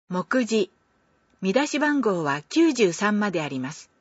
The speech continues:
一タイトル。二録音図書判例。三目次。四今月の表紙。五特集。その電話本当ですか？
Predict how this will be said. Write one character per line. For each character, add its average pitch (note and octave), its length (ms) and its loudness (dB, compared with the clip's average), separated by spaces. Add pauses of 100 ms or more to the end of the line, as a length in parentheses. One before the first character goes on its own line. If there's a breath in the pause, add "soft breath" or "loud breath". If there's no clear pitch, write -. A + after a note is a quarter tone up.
(720)
一 G3 460 -2
タ A3+ 140 -2
イ G#3+ 80 -2
ト D#3+ 120 -8
ル。 - 160 -10 (580)
二 B3+ 280 4 (360)
録 B3 320 0
音 D4+ 180 2
図 C#4 120 -2
書 A3 140 0
判 G3 300 -2
例。 D#3 440 -2 (720)
三 B3 440 -2
目 F3 320 -6
次。 D#3 180 -12 (680)
四 A#3 300 0 (200)
今 C4 200 0
月 C4 260 -2
の A#3 120 2
表 G#3+ 180 0
紙。 - 360 -4 (640)
五 A#3+ 240 4 (220)
特 F3 200 -6
集。 A3+ 460 0 (520)
そ - 180 0
の C#4 140 4
電 C4 220 4
話 A3 220 0
本 B3+ 240 0
当 C#4 160 2
で A#3+ 120 0
す - 100 -16
か？ - 220 -8